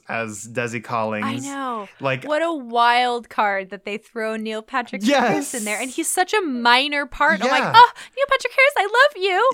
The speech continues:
Speaker 1: Yeah, and,
Speaker 2: <laughs> And
Speaker 1: like,
Speaker 2: he's so creepy.
Speaker 1: oh, yeah, and you said Ostful, so that's, I, 'cause that's,
Speaker 2: Yeah,
Speaker 1: he says
Speaker 2: he's,
Speaker 1: that.
Speaker 2: yeah.
Speaker 1: <laughs> Yeah.
Speaker 2: He does.
Speaker 1: Um,
Speaker 2: In How I Met Your Mother.
Speaker 1: yes,
Speaker 2: Yeah,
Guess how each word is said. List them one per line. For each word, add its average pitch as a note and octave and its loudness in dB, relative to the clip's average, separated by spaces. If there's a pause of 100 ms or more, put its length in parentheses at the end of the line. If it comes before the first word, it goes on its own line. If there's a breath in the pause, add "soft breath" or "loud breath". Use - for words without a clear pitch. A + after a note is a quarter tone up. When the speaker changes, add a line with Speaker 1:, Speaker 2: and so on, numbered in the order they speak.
Speaker 1:
Yeah, E3 2
and, F3 0
Speaker 2:
<laughs> F#3+ 0
And - 2
Speaker 1:
like, F#3+ 4
Speaker 2:
he's F3 0
so - 2
creepy. F4+ -4
Speaker 1:
oh, A3+ 2
yeah, G3+ 0
and F#3+ -2
you G3+ 0
said G3+ -2
Ostful, C#3+ -4
so D3+ -6
that's, D3+ -4
I, D#3 -4
'cause D3+ -8
that's, D#3 -6
Speaker 2:
Yeah, C4+ 4
Speaker 1:
he E3+ -4
says - -4
Speaker 2:
he's, F#4 4
Speaker 1:
that. C3 0
Speaker 2:
yeah. F#4 4
Speaker 1:
<laughs> - -20
Yeah. - -2
Speaker 2:
He C4+ 0
does. F4 2
Speaker 1:
Um, G3 0
Speaker 2:
In A#3+ 0
How A3+ 4
I A3 6
Met A3 2
Your A3 0
Mother. B3 2
Speaker 1:
yes, G#3+ 2
Speaker 2:
Yeah, A3 6